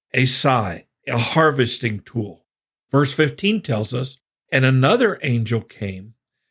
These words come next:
Now, it could be another angel like the angel in verse fourteen,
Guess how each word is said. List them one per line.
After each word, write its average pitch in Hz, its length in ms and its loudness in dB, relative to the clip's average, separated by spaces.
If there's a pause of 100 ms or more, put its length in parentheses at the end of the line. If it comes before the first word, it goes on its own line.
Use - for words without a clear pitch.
(140)
Now, 120 180 2
it 123 100 -2
could 135 180 0
be 123 380 0
another 127 440 2
angel 139 540 0 (140)
like 117 220 0
the 120 100 -2
angel 127 640 0 (160)
in 123 180 0
verse 131 280 2
fourteen, 131 720 0